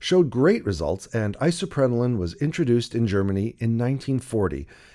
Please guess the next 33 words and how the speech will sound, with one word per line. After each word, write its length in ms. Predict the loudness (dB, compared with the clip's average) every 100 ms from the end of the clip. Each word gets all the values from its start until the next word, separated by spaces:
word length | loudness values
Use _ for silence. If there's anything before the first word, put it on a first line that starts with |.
| -6
at 100 | -4
the 60 | 0
beginning 480 | 2 4 4 4
of 100 | 2
the 80 | -2
Second 380 | -4 -6 -6 -8
World 200 | -8 -8
War, 320 | -8 -8 -8 -10 _ _
as 160 | -2 2
a 60 |
new 180 | 4 4
drug 420 | 4 2 0 -4 -14 _
for 200 | -10 -4
asthma 480 | -2 -2 0 -2 -4 -6
in 140 | -4
humans. 540 | -2 -2 -2 -8 -18 -20 _ _ _ _ _ _ _ _ _ -20 -20 -20 -20 _
For 160 | -2
obvious 380 | 0 2 2 2
reasons, 560 | -2 -2 -2 -4 -6 -16 _
the 100 | 0
drug 240 | 6 4 6
didn't 240 | 2 2
spread 320 | 2 4 4
to 80 | 2
the 120 | 0
U 120 | 0
K 300 | 0 2 2
or 180 | 2 0
America 540 | 0 2 2 0 -2 -4
until 380 | -2 0 0 0
after 460 | 0 -2 -4 -6 -4
the 100 | -4
war, 380 | -6 -6 -6